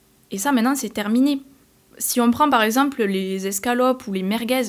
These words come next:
ce n'est pas le même registre de violence, euh, visuelle. Et donc surtout, ça permet d'oublier ce qu'on est en train de manger, de se défausser de sa culpabilité, euh,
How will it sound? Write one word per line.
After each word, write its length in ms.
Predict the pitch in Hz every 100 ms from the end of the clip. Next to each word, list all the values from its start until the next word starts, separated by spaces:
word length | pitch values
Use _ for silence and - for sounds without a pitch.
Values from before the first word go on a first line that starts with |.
| -
ce 180 | -
n'est 140 | 202 214
pas 240 | 220 330
le 80 | 247
même 180 | 214 208
registre 640 | 214 220 269 311 - 208 202 - - _ -
de 180 | 202 202
violence, 680 | 196 214 233 247 247 240 196
euh, 160 | 185
visuelle. 640 | 190 202 226 277 302 202 - - _ - - - - - - - -
Et 100 | 208
donc 200 | 262 262
surtout, 300 | 226 - 302
ça 180 | 233
permet 320 | 208 202 226 262
d'oublier 560 | 208 214 220 240 277
ce 100 | 294
qu'on 160 | - 202
est 140 | 196
en 80 | 202
train 180 | 196 202
de 120 | 196
manger, 480 | 190 196 226 294 302 - - - - 214
de 100 | 208
se 140 | 220
défausser 580 | 202 226 233 247 294 294
de 140 | 208
sa 240 | 202 208 202
culpabilité, 1000 | 214 202 208 202 208 208 262 277 226
euh, 100 | 85